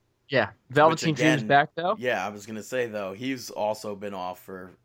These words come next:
Speaker 2: quite some time.
Speaker 1: He was injured.
Speaker 2: He
Speaker 1: Apparently,
Speaker 2: got
Speaker 1: he was
Speaker 2: injured?
Speaker 1: in-
Speaker 2: I didn't know that.
Speaker 1: I, I was, I was told he was injured going into that match against Aleister Black.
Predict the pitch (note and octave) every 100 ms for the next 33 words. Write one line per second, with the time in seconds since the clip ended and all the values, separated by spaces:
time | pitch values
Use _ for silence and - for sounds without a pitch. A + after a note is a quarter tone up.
0 | _ _ _ - F#2+ F2+ E2 G2 F2 E2
1 | E2 _ _ _ _ _ - - G#3 F#3
2 | B2+ G#2+ - _ _ - C#3 D3 C#3 B2+
3 | C3 D3 C#3+ A3 C#3+ - - _ _ _
4 | _ _ _ _ A#2 D#3+ C#3 A2+ A2 G#2+
5 | D3 - - _ _ _ _ - E3 F3
6 | E3+ - _ _ _ _ _ D#3 E3 E3
7 | - F3 F3 D#3 F#3 E3+ D3+ - F3 D#3+
8 | E3+ D#3+ D#3 D#3 D#3 D#3 - C#3 C3 C3+
9 | C#3 C#3+ - D3+ C3+ C3+ - - B2+ C#3
10 | C3+ B2+ A#2 A#2+ A2+ E3